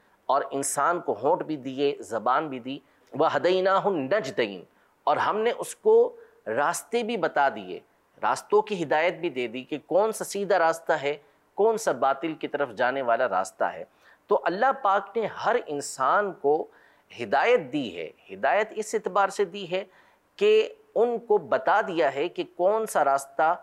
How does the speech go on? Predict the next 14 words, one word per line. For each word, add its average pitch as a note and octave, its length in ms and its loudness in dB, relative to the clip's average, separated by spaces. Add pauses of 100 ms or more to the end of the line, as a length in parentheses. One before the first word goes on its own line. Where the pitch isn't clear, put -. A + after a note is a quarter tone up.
(340)
یہ C3+ 160 0
اچھائی - 420 -2
کی F3 160 -6
طرف F3 260 -2
جاتا C#3+ 360 0
ہے، D3 100 -2
کون E3 280 -6
سا D3 140 -2
راستہ A#2+ 320 0
برائی G#2 340 0
کی G2 140 -14
طرف F#2 280 -10
جاتا D#2+ 320 -10
ہے۔ - 60 -20